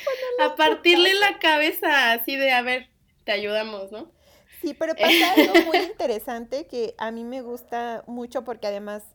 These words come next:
Speaker 1: es la primera vez que lo ves en la película y la segunda vez, no, la tercera vez que lo ves,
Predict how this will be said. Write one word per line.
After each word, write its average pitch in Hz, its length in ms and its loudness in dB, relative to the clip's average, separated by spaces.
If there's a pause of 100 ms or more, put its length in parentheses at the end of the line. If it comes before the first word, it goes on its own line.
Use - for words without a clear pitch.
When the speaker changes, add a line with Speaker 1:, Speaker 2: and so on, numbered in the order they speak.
(320)
Speaker 1:
es 262 140 -6
la 269 140 -2
primera 226 360 -2
vez 226 180 -4
que 226 100 -8
lo 214 80 -4
ves 214 160 -8
en 220 80 -8
la 214 160 -8
película 220 520 -8
y 247 120 -8
la 220 140 0
segunda 262 460 -4
vez, 247 200 -2 (180)
no, 254 240 -6
la 233 240 -2
tercera 269 420 -2
vez 285 260 -2
que 240 100 -6
lo 180 140 -4
ves, 196 240 -4